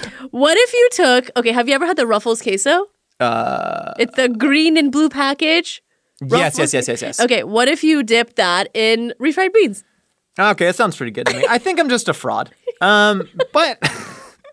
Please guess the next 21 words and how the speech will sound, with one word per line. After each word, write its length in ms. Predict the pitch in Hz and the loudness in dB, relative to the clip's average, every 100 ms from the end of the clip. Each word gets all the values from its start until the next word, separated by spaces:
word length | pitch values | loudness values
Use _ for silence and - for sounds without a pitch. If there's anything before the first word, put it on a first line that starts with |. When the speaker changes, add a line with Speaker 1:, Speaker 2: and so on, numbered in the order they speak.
| _ _ _ 622 740 719 - | _ _ _ -2 2 2 0
Speaker 2:
I'll 480 | 294 311 320 311 302 | 0 2 4 4 2
give 200 | 262 262 | 4 2
you 60 | 226 | 4
that 160 | 214 180 | 4 4
one. 100 | 208 | 2
I'll 100 | 233 | 2
give 140 | 202 | 0
you 60 | 180 | 2
that 180 | 160 | 0
one. 140 | 139 127 | 0 -2
Speaker 1:
Okay, 340 | 415 392 381 | -2 2 2
cool. 20 | |
Speaker 2:
Barbecue 320 | 262 294 240 254 | 2 2 2 0
chips, 220 | 254 - | 0 0
French 200 | 233 220 | -2 0
onion 180 | 214 196 | 0 2
dip. 180 | 202 | 0
That 160 | 202 170 | 2 0
sounds 160 | 196 175 | 0 -4
like 100 | 143 | -2
really, 180 | 143 | 0